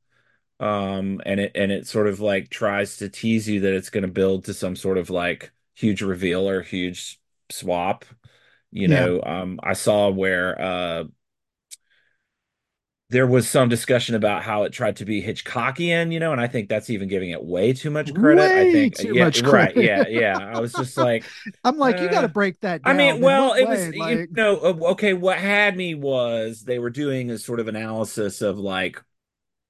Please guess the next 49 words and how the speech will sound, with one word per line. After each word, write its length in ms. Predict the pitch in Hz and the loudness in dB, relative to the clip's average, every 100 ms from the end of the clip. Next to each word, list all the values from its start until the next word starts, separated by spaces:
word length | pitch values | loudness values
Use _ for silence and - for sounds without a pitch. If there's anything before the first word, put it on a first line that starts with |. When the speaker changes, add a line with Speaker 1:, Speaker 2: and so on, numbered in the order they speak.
| _ | _
Speaker 1:
the 160 | 101 110 | -4 -4
Tesla 440 | 127 165 165 123 | 0 0 0 -2
scene 540 | 107 117 107 101 101 98 - - - - | -2 -2 -2 -2 -4 -6 -14 -20 -20 -14
juxtaposed 880 | 113 147 147 143 131 123 117 117 - | 0 0 0 -4 0 2 2 -2 -8
with 320 | 107 110 101 | -6 -4 -4
Hitchcock's 520 | 127 113 - 110 104 - | -4 -6 -4 -4 -4 -6
scene 260 | 123 113 | -6 -4
in 100 | 101 | -2
North 220 | 98 95 | -2 -2
by 120 | - 95 | -2 -4
Northwest. 880 | 95 98 127 131 107 98 - - - _ _ _ _ _ - | -4 -6 2 2 2 -2 -6 -12 -20 _ _ _ _ _ -4
And 200 | 107 120 | 2 4
then 120 | 123 | 4
they 160 | 113 | 4
look, 220 | 110 110 - | 4 0 0
you 120 | 117 | 0
know, 80 | 104 | 0
where 220 | 101 98 90 | 0 -2 -4
Gary, 380 | 104 110 101 90 _ - | -2 0 0 -4 _ -8
uh, 120 | 80 | -6
he's 420 | 90 92 110 - | -8 -6 -6 -2
like, 220 | 104 - | -2 -2
uh, 160 | 95 95 | -2 -4
Ca-, 260 | - 104 92 | -2 -4 -4
Cary 260 | - 117 98 | -4 -4 -2
Grant's, 280 | 104 95 | -2 -2
like, 120 | 101 95 | -6 -4
running 320 | 107 101 95 | -2 0 -2
up 120 | 90 | -4
from 200 | - 98 | -6 -6
the 160 | 92 - | -6 -2
airplane, 640 | 104 101 113 107 98 98 | 0 0 -2 -2 -2 -4
you 60 | 98 | -4
know, 140 | 92 | -6
the 100 | 90 | -6
dust 220 | 92 98 - | -6 -6 -4
cropper's, 420 | 95 92 92 87 | -6 -4 -6 -6
like, 180 | 92 - | -8 -6
coming 280 | 101 95 | -6 -4
Speaker 2:
Yeah. 180 | 95 92 | -4 -4
Speaker 1:
in 80 | 90 | -6
behind 420 | 87 98 95 90 | -6 -6 -6 -4
him, 320 | 101 92 92 | -4 -4 -6
and 100 | 90 87 | -6 -8
it's 160 | - | -6
that 140 | 95 90 | -4 -2
iconic, 580 | 90 - 98 90 85 82 | -4 -4 -4 -4 -6 -6
like, 260 | 87 73 | -6 -6
shot. 460 | - 135 107 98 | -2 0 0 -2